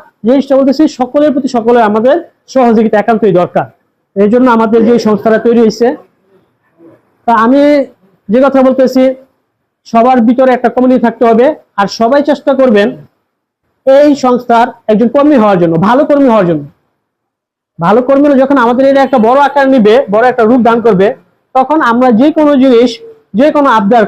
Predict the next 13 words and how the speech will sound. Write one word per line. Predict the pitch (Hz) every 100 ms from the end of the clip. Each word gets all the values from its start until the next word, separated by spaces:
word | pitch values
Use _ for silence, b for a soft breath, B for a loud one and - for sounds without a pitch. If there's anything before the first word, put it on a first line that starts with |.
| - _ _ _ _ _ _ _ _ _ _ 220
দাঁড় | 240
করাতে | 262 254 269
পারবো, | 277 294
সরকারের | 247 254 277 262
কাছে | 247 254
হোক, | 214 226 214 - _ 190
জেলা | 247 247
প্রশাসনের | 262 254 247
কার্যালয় | 233 214 233 214
হোক, | 214 220 -
পিএনের | 302 262 233
কাছে | 220 220
হোক, | 214